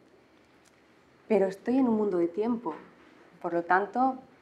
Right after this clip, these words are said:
van y vienen, van y vienen, son experiencias.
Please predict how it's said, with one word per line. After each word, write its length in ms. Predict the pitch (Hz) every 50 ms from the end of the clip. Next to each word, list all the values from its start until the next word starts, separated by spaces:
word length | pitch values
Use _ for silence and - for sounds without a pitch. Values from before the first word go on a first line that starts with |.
| -
van 600 | 165 156 180 190 226 254 262 262 262 254 240 - - 175
y 80 | 165
vienen, 520 | 165 190 214 220 208 190 160 151 151 156 160 - -
van 240 | 170 170 190 208 214
y 60 | 190
vienen, 500 | 165 175 196 202 190 175 160 151 151 - - - - - -
son 220 | - - 190 190 202
experiencias. 880 | 196 - - - 180 165 180 202 214 202 - - 147 - - - -